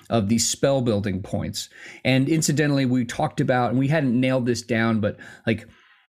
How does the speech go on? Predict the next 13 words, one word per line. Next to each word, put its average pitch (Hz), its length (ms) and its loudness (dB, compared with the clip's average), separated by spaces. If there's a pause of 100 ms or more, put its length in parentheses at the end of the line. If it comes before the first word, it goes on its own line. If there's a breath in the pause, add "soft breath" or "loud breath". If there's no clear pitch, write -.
(260)
when 143 120 2
it 147 60 0
comes 180 280 0
to 165 120 2
essence 147 400 0
loss, 117 260 0
would 135 160 0
there 131 100 2
be 131 160 2
an 120 80 2
effect - 500 -2
with 104 180 -2
that? 90 300 -2